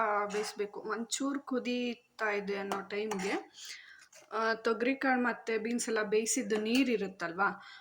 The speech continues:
ಅದನ್ನ ಹಾಕೋಬೇಕು. ಆ, ನಾರ್ಮಲ್ ನೀರ್ ಹಾಕೊಳ್ಳೋದಕ್ಕಿಂತ ಅದನ್ನ ಹಾಕೊಂಡ್ರೆ ಸ್ವಲ್ಪ ಟೇಸ್ಟ್ ಚೆನ್ನಾಗಿರತ್ತೆ. ಅದೇನಾದ್ರೂ ಶಾರ್ಟೇಜ್ ಆಯ್ತು, ನಮ್ಗಿನ್ನ ತೆಳು ಬೇಕು ಸಾಂಬಾರ್ ಅಂದ್ರೆ ಮಾತ್ರ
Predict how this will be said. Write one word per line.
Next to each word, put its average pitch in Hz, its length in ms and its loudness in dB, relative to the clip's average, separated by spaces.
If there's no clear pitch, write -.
ಅದನ್ನ 269 300 6
ಹಾಕೋಬೇಕು. 214 720 0
ಆ, 233 200 2
ನಾರ್ಮಲ್ 262 600 8
ನೀರ್ 302 180 12
ಹಾಕೊಳ್ಳೋದಕ್ಕಿಂತ 277 720 4
ಅದನ್ನ 269 260 6
ಹಾಕೊಂಡ್ರೆ 262 360 2
ಸ್ವಲ್ಪ 254 260 0
ಟೇಸ್ಟ್ 240 300 0
ಚೆನ್ನಾಗಿರತ್ತೆ. 190 720 -2
ಅದೇನಾದ್ರೂ 269 500 6
ಶಾರ್ಟೇಜ್ 254 540 4
ಆಯ್ತು, 226 280 2
ನಮ್ಗಿನ್ನ 226 420 0
ತೆಳು 233 280 4
ಬೇಕು 208 340 2
ಸಾಂಬಾರ್ 208 460 2
ಅಂದ್ರೆ 202 280 0
ಮಾತ್ರ 190 380 0